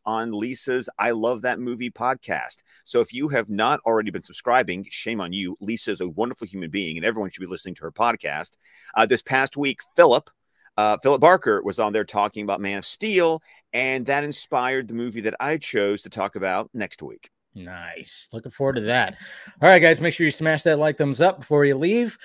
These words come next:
Speaker 2: Subscribe to the channel. You wanna join, uh, become a member, do so, join the family, or join the Patreon family.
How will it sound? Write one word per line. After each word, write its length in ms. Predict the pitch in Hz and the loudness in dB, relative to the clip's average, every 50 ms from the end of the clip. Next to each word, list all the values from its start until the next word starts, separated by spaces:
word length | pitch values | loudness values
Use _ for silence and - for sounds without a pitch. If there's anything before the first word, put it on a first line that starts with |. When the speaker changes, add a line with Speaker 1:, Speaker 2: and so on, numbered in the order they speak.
| - - - _ _ - | -20 -20 -20 _ _ -16
Speaker 2:
Subscribe 360 | 123 - - 175 165 160 143 | -10 -2 4 6 6 6 6
to 60 | 147 | 4
the 60 | 127 | -2
channel. 360 | 113 - 175 175 175 180 175 156 147 127 - | 0 0 2 4 4 2 0 -2 -6 -8 -4
You 60 | 131 | -2
wanna 140 | 127 123 120 | -2 0 0
join, 500 | 107 - 156 175 190 202 208 202 185 151 - _ _ _ - 120 | 0 2 4 6 6 6 4 2 0 -2 -6 _ _ _ -8 -6
uh, 400 | 120 117 113 113 110 110 107 101 | -4 -4 -2 -2 -2 -2 -2 -4
become 320 | 101 110 - 120 120 117 | -6 -6 -6 -4 -2 0
a 40 | 117 | 2
member, 360 | 127 147 170 175 185 185 175 | 2 2 4 4 4 4 2
do 200 | 135 - 151 156 | 2 -2 -4 -6
so, 220 | 143 - 160 151 | -2 0 2 2
join 220 | 143 117 135 127 123 | 2 2 -2 -4 -4
the 40 | 110 | -4
family, 380 | - 165 190 220 220 220 220 | -2 0 0 0 0 0 0
or 140 | 175 196 175 | 2 0 2
join 200 | 139 190 202 208 | 4 4 2 2
the 60 | 202 | 4
Patreon 540 | - - 226 220 - - 185 160 147 139 127 | 6 8 10 10 8 6 4 4 4 2 2
family. 460 | - 135 139 139 147 165 180 185 156 | 0 -2 0 0 0 0 -2 -2 -4